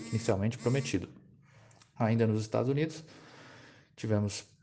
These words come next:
questões relacionadas à recuperação, com os pedidos de auxílio-desemprego e vendas no varejo surpreendendo positivamente as expectativas e, somados aos fortes resultados trimestrais divulgados por grandes bancos, sinalizaram uma recuperação robusta da economia norte-americana.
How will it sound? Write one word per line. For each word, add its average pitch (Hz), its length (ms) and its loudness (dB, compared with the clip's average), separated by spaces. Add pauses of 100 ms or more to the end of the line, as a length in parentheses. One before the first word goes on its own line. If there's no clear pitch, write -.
(120)
questões - 800 0
relacionadas 98 560 0
à - 20 0
recuperação, 135 520 0
com 151 100 -2
os 123 80 -2
pedidos 110 460 0
de 113 80 2
auxílio-desemprego 123 1000 2
e 113 60 0
vendas 113 340 2
no 107 220 2
varejo 98 400 2
surpreendendo 110 760 2
positivamente 107 1000 0 (640)
as - 140 -8
expectativas - 760 -2 (160)
e, 175 220 -2
somados 104 840 -2 (120)
aos 98 260 2
fortes 170 480 4
resultados 101 560 0
trimestrais 92 580 2
divulgados 98 460 2
por - 160 -10
grandes 123 240 2
bancos, 139 340 0 (600)
sinalizaram 117 680 2
uma 117 140 4
recuperação 110 560 2
robusta 120 500 2
da 113 140 2
economia 110 420 0
norte-americana. 107 640 -2